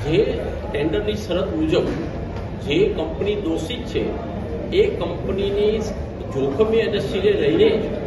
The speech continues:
આપણે આ ખર્ચ એની પાસેથી વસૂલવામાં આવશે. મેં બીજો પ્રશ્ન કર્યો તો સાહેબ, કેટલી રકમ વસૂલવામાં આવશે અને કેવી રીતે? તો એમને મને એવું જણાવવામાં આવ્યું કે જે ડિફોલ્ટર કંપની અજય ઇન્ફ્રાસ્ટ્રક્ચર છે પોતે કોર્ટમાં ગયા છે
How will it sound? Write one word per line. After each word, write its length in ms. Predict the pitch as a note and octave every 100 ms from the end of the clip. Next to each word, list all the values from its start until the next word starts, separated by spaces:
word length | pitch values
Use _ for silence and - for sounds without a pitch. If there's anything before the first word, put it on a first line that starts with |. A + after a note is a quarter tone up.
| - -
આપણે 280 | D#3+ C3+ -
આ 60 | F3+ -
ખર્ચ 220 | E3 - F3
એની 120 | F3
પાસેથી 420 | - - F3 F3
વસૂલવામાં 720 | - - A3 G#3 - D#3+ F3+
આવશે. 520 | F3+ D#3+ D3+ - - - - - - -
મેં 200 | - -
બીજો 200 | - -
પ્રશ્ન 560 | G#3 F#3+ - G#3 G#3 F3
કર્યો 180 | F3 F3
તો 200 | F3+ G3
સાહેબ, 300 | G3+ - -
કેટલી 260 | F#3 -
રકમ 240 | A3 F#3+ G3+
વસૂલવામાં 640 | - D#3 F3+ F3 F3 F3
આવશે 200 | E3 F3
અને 100 | F#3 F3
કેવી 180 | - A#3
રીતે? 260 | E3+ - - - - - - -
તો 40 |
એમને 240 | F3+ F3 A3+
મને 220 | A3 G#3+
એવું 220 | G#3+ -
જણાવવામાં 380 | E3+ D#3 F3+ -
આવ્યું 500 | A4 F#4 - - -
કે 200 | - A#4 - - - -
જે 120 | A#3+
ડિફોલ્ટર 540 | E3+ F#3 - G#3 A3
કંપની 500 | A3 F3 - G#3 G#3+
અજય 180 | F3 G3+
ઇન્ફ્રાસ્ટ્રક્ચર 720 | F#3 F3+ F#3+ - A#3+ - F#3+
છે 140 | G#3+ G#3+ -
પોતે 260 | D#3+ G#3+
કોર્ટમાં 680 | A3 - F3 F3 - A#3+ F#3+
ગયા 260 | C#3+ D3+
છે 100 | C3